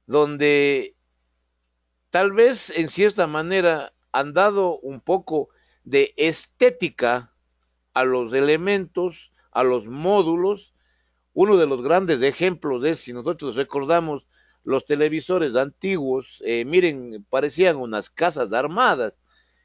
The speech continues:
El día de hoy, donde se utiliza este tipo de elementos que se llaman también de tipo superficial, que son más planos, más, más chatos, eh, han ahorrado espacio. Y hoy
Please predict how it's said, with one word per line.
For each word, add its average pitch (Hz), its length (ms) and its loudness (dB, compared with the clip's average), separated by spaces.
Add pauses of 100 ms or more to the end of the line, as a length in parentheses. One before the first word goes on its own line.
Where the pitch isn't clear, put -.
(340)
El 139 180 2
día 220 200 4
de 180 120 4
hoy, 233 100 6
donde 151 280 0
se 123 200 -4
utiliza 160 720 0 (100)
este 127 320 -2
tipo 160 540 -4
de 107 200 0
elementos 147 840 -4 (100)
que 120 100 -6
se 113 160 -8
llaman 135 480 -4
también 135 400 -6
de 131 120 -6
tipo 143 460 -10 (260)
superficial, 180 1300 -2 (240)
que 120 120 -8
son 156 300 -4
más 156 200 -2
planos, 151 520 -2
más, 135 260 -8 (440)
más 156 280 -2
chatos, 185 680 -2 (420)
eh, 120 600 0
han 123 180 -2
ahorrado 185 760 2
espacio. 127 800 -4 (580)
Y 139 160 2
hoy 185 180 4